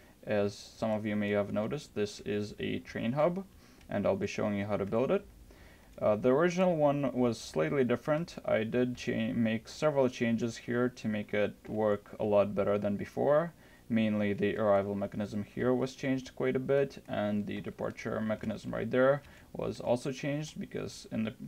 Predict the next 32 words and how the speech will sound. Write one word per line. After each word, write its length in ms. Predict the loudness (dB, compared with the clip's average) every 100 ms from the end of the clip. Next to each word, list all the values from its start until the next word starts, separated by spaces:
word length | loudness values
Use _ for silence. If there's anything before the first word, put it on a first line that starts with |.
| -14 -8
previous 420 | -4 -2 -4 -2
one, 320 | 0 0 -2 -8 -20 -20 -4
as 140 | -4
someone 320 | 0 2 2 2
mentioned, 340 | 0 -2 0
there 80 | 2
was 200 | 0 -2
the 100 | -2
problem 420 | 2 2 2 0
with 320 | 0 0 -2
the 320 | -4 -2 -2 -4 -6 -12
normal 320 | -4 0 2 0
chests, 380 | 0 -4 -4
so 100 | -2
I 20 | 0
replaced 380 | 2 0 -2
them 140 | -2 -6
with 140 | -4
ender 220 | -2 0
chests. 540 | 0 0 0 -2 -16 -20 -20 -20 -20
Sometimes 580 | -8 -4 0 2 2 2
there 120 | 2
wasn't 300 | 4 2 2
enough 280 | 0 0 -2
time, 400 | -2 2 2 0
so 220 | -2 -2
I 40 | -2
put 220 | 0 2
in 260 | 2 0 -6
two, 640 | -6 -2 0 0 0 0 -4 -14 -20 -20 -20 -18 -8
a 240 | -4 -2
detector 760 | -4 -2 -4 -2 2 2 2